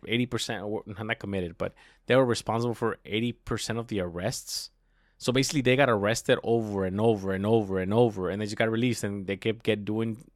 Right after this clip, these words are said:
crime, and they kept getting arrested. So imagine that. This is what the, the cities look like. This is what the country, and, and I'm s-,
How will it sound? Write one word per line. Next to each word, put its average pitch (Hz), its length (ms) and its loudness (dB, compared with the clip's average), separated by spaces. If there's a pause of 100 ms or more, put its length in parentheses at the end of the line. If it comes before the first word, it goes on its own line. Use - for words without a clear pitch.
(200)
crime, 117 380 2
and 95 100 -4
they 98 60 -2
kept 104 180 -6
getting 110 140 0
arrested. 123 300 0
So 107 200 -2 (460)
imagine 196 440 0
that. - 200 -12 (1040)
This 156 240 0
is 247 180 -4
what 190 300 -2
the, 156 80 -4 (160)
the 147 100 -6
cities 160 400 -2
look 117 200 -6
like. - 320 -12 (480)
This 165 100 0
is 202 140 0
what 202 100 0
the 156 80 0
country, 131 800 0
and, 135 120 -2
and 147 160 0
I'm 147 280 -2
s-, - 140 -6